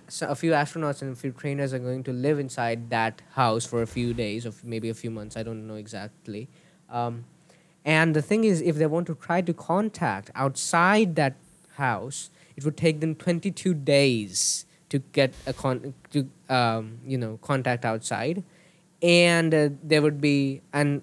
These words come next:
and then whenever somebody from outside tries to contact them back into the room, um, then it would take twenty-two more days, which is basically what happens between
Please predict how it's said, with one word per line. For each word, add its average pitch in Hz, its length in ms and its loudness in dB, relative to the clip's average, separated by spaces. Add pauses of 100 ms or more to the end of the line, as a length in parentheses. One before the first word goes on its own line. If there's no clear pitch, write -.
and 143 180 0
then 139 200 0
whenever 147 340 2
somebody 139 340 0
from 135 220 -2
outside 151 360 0
tries 131 240 0
to 127 80 -6
contact 117 440 -4
them 202 220 4
back 110 360 -2 (300)
into 143 540 2
the 127 160 2
room, 120 420 2 (360)
um, 120 440 0 (120)
then 160 200 4
it 143 100 2
would 143 140 -2
take 135 180 2
twenty-two 131 360 0
more 131 180 0
days, 131 180 0
which 147 160 0
is 139 220 -4 (200)
basically 156 460 4
what 135 220 2 (100)
happens 135 400 0
between 127 400 -2